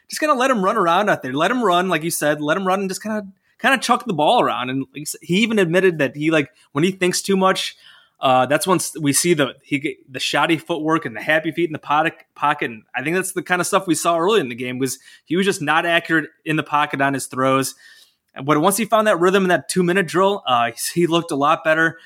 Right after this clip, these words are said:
Like I said, I, I certainly am not making any long-term, like, I mean, we've seen a lot of Mitch Trubisky. We've seen him have these good games.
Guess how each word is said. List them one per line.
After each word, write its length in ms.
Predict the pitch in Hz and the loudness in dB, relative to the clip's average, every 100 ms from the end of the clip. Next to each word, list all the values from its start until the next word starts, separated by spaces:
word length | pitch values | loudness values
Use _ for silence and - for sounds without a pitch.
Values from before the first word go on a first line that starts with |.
| - | -20
Like 80 | - | -14
I 40 | 135 | -10
said, 140 | 135 | -4
I, 180 | 135 139 - | -2 -2 0
I 260 | 147 147 156 | 0 0 -4
certainly 340 | - 185 170 | -2 0 0
am 60 | 156 | 0
not 160 | 165 | 0
making 320 | 156 160 156 | 0 -2 -2
any 180 | 151 160 | 0 0
long-term, 720 | 143 135 147 151 - 160 160 | 0 0 0 0 0 0 0
like, 280 | 135 139 _ - | -2 -8 _ -12
I 60 | |
mean, 80 | 139 | -2
we've 160 | 135 156 | 0 2
seen 160 | 185 | 2
a 40 | 170 | 2
lot 180 | 160 160 | 4 4
of 60 | |
Mitch 180 | 160 151 | 2 -2
Trubisky. 320 | 147 151 - | -2 -2 0
We've 160 | 139 123 | -2 -4
seen 160 | - 156 | -6 -2
him 80 | |
have 140 | 147 147 | 0 0
these 120 | 139 | -2
good 160 | 147 131 | -4 -6
games. 380 | 143 147 139 | -4 -4 -6